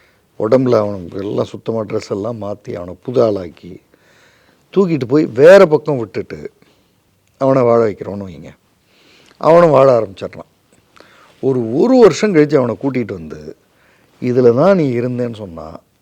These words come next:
நம்பவே மாட்டான். அவனே நம்ப மாட்டான். அல்லது அவன்கிட்ட இருந்து ஒரு கேள்வி வரும், "இதுக்குள்ள நான் எப்படி இருந்தேன்?" இதை அவர்கிட்ட சொல்றேன்.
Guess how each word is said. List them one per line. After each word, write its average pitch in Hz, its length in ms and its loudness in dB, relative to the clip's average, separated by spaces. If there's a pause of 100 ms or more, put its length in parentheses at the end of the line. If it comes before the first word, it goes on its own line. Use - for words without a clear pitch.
(160)
நம்பவே 117 280 -4
மாட்டான். 85 300 -12 (2500)
அவனே 139 420 4
நம்ப 135 240 2
மாட்டான். 90 260 -14 (920)
அல்லது 165 360 6
அவன்கிட்ட 135 340 4
இருந்து 147 200 -6
ஒரு 127 140 -2
கேள்வி 127 260 -2
வரும், 98 320 -6 (580)
"இதுக்குள்ள 226 540 2
நான் 254 140 0
எப்படி 131 280 -4
இருந்தேன்?" 98 460 -8 (2750)
இதை 131 260 6
அவர்கிட்ட 110 260 2
சொல்றேன். 104 360 -4